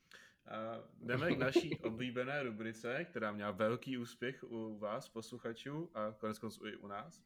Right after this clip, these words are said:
Speaker 1: Takzvaná paralelní rychtovka. Připravili jsme si opět pět specifických otázek pro našeho hosta, na které má za úkol odpovědět bez rozmyslu a později si je probereme.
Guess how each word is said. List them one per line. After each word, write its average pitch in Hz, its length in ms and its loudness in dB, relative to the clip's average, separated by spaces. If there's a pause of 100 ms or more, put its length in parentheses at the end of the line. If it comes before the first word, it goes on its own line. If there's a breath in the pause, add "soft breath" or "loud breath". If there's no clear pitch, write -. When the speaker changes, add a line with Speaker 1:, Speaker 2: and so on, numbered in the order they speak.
(960 soft breath)
Speaker 1:
Takzvaná 135 380 10
paralelní 160 580 8
rychtovka. 151 720 2 (920)
Připravili 135 460 6
jsme 135 140 2
si 139 140 2
opět 127 360 6
pět 160 220 10
specifických 156 800 -4
otázek 107 460 2
pro 101 120 -6
našeho 104 340 -2
hosta, 110 300 -2
na 113 160 2
které 113 220 2
má 110 160 0
za 113 140 0
úkol 120 300 0
odpovědět 117 420 4
bez 113 220 6
rozmyslu 123 680 4
a 113 40 -2
později 107 380 -4
si 107 120 -6
je 110 80 0
probereme. 101 640 -2